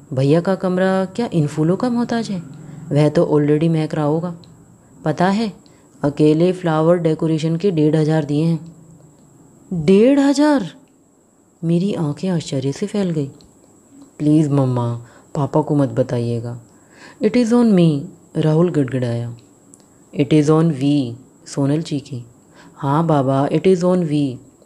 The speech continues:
यह हम दोनों की ओर से भैया भाभी को तोहफा है।" चलो ठीक है, पर अब बताओ इन तोहफों का क्या करें?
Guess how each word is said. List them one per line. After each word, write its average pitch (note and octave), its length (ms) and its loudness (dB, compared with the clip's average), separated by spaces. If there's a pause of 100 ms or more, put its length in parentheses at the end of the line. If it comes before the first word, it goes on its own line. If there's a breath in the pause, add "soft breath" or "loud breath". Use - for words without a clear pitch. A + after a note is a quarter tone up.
(160)
यह E3+ 180 4
हम G3 120 0
दोनों D#3 280 2
की F#3+ 160 -2
ओर F#3+ 140 4
से G3+ 260 0
भैया D#3 340 2
भाभी E3 300 0
को F3 200 -2
तोहफा D3+ 540 -2
है।" B2+ 260 -8 (1000)
चलो C#3+ 260 2
ठीक C3+ 400 -6
है, A#2 160 -10 (540)
पर G3+ 140 2
अब G#3+ 80 2
बताओ D#3 400 0
इन A#3 120 -2
तोहफों F3+ 320 0
का G#3+ 140 -6
क्या A#3 160 -6
करें? C#3+ 320 -4